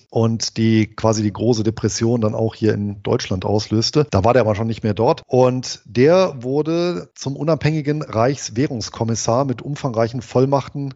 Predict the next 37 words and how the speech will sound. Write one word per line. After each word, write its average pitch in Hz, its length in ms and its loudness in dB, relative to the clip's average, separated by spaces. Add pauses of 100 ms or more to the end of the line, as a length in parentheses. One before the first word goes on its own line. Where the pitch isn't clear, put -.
ernannt. 127 500 -2 (340)
Und 110 140 -4
damit 120 200 -2
wurde 117 180 0
der 92 100 0
Hafenstein 113 500 -4
eben 104 300 -4
ausgebotet. - 840 -6 (220)
Ja, 160 140 4
und 131 120 0
im 131 80 -2
Schritt - 200 -4
vier 202 340 2
galt's 151 300 0
jetzt 156 180 -4
eben, 143 460 -2 (140)
die, 131 260 0 (140)
zum 135 160 -6
einen 127 160 0
den 117 140 -2
Haushalt, 175 460 0
aber 139 140 -2
zum 131 160 -10
anderen 131 200 -2
auch 120 300 -4
eben 120 280 -4
die 107 140 -4
Reichsbank 110 1080 -2
zu - 200 -12
sanieren. 113 500 0
Die 139 100 0
Reichsbank 123 500 -2
zu 147 120 -6
sanieren 135 340 2
war 123 100 2
relativ 127 380 0
einfach. 151 520 -4